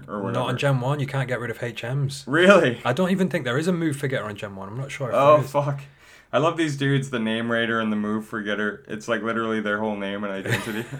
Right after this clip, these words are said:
Speaker 2: <laughs>
Speaker 1: <laughs> But, like, H Ms, if they're useful, I don't really mind as much.
Speaker 2: Surf's great. What a great water move.
Speaker 1: Mm.
Speaker 2: Cut.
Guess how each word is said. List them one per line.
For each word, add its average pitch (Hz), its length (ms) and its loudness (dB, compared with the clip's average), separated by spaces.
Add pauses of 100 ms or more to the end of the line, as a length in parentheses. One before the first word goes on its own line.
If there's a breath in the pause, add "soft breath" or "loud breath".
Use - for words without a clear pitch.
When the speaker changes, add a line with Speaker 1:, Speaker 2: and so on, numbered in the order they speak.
Speaker 2:
<laughs> - 540 -6
Speaker 1:
<laughs> - 300 -20
But, 151 160 6
like, 156 180 4 (140)
H 165 260 0
Ms, 185 340 -2 (100)
if 131 160 -2
they're 143 180 2
useful, 151 460 0
I 131 120 6
don't 135 160 2
really 127 340 0
mind 127 400 0
as 143 160 -6
much. 175 220 -2
Speaker 2:
Surf's 185 320 2
great. 160 400 2
What 131 180 2
a 135 40 2
great 151 240 0
water 165 280 4
move. 131 300 -2
Speaker 1:
Mm. 143 420 0
Speaker 2:
Cut. - 460 2